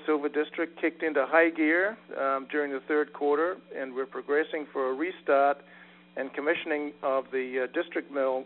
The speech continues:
in the very near term. This morning, I'm gonna provide a brief summary of the work we have completed at site since our last call,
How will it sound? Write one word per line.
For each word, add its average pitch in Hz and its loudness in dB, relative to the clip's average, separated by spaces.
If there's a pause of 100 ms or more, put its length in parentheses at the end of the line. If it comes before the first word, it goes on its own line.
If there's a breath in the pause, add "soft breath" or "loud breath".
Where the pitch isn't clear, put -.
in 135 -6
the 123 -8
very 147 2
near 139 -2
term. 107 -8 (920 loud breath)
This - -8
morning, 196 6 (180)
I'm 151 2
gonna 147 0
provide 147 6
a - -6
brief 165 -2
summary 156 2
of 135 -2
the 131 -2
work 156 2
we 143 -2
have 135 -4
completed 151 -2
at 135 2 (100)
site 156 2
since 143 -6
our 131 2
last 156 2
call, 185 4